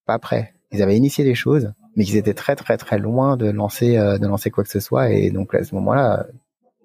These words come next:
c'est, c'est compliqué parce que tu, tu sais pas combien de temps, euh,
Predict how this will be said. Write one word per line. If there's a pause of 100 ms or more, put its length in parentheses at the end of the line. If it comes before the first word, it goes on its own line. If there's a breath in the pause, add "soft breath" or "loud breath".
(400)
c'est,
c'est
compliqué
parce
que (840 loud breath)
tu,
tu
sais
pas
combien
de
temps,
euh,